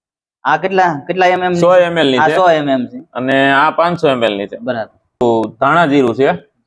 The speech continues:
Speaker 2: જે આપણા ફાર્મનું તૈયાર કરેલું ધાણા જીરું, અને ટૂંકમાં મસાલાની સિઝન પૂરતું આપણે વેચાણ કરતા હોય છે.
Speaker 1: બરાબર.
Speaker 2: ગયા વર્ષે સિઝન પૂરતું વેચાણ કર્યું હતું,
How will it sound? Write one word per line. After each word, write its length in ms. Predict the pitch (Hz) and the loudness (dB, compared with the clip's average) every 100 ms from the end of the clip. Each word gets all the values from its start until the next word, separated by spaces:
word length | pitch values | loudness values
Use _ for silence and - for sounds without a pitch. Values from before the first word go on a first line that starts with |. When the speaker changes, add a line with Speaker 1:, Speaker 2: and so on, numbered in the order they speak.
| _ _ _ | _ _ _
Speaker 2:
જે 180 | 110 139 | -2 2
આપણા 280 | 147 147 151 | 2 0 -2
ફાર્મનું 420 | 151 156 165 151 | 0 -2 -2 -4
તૈયાર 260 | 160 160 147 | 0 0 0
કરેલું 400 | 156 160 160 139 | 2 2 2 0
ધાણા 260 | 143 156 | 0 0
જીરું, 380 | 151 160 170 - - | 0 -2 -4 -8 -14
અને 540 | 131 127 127 120 120 _ _ _ _ _ | -8 -4 -4 -6 -12 _ _ _ _ _
ટૂંકમાં 260 | 165 170 151 | -8 -4 -2
મસાલાની 500 | 170 180 175 170 160 | 0 0 0 0 -2
સિઝન 320 | 180 175 165 | -2 -2 -2
પૂરતું 480 | 165 151 165 165 156 _ 143 147 | -4 -2 0 0 -4 _ -4 -2
આપણે 240 | 151 151 | 0 2
વેચાણ 320 | 151 170 165 | 2 2 -2
કરતા 280 | 156 190 185 | -2 -2 0
હોય 160 | 151 139 | 2 0
છે. 160 | 160 | -2
Speaker 1:
બરાબર. 460 | 175 _ 113 107 101 _ | -8 _ -20 -20 -20 _
Speaker 2:
ગયા 180 | 143 156 | 0 2
વર્ષે 280 | 165 165 160 | 0 0 -2
સિઝન 340 | 170 170 156 | 0 0 0
પૂરતું 240 | 165 147 | -4 0
વેચાણ 320 | 165 170 165 151 | 0 0 -2 -2
કર્યું 220 | 185 180 | 0 0
હતું, 240 | 156 151 | -2 -8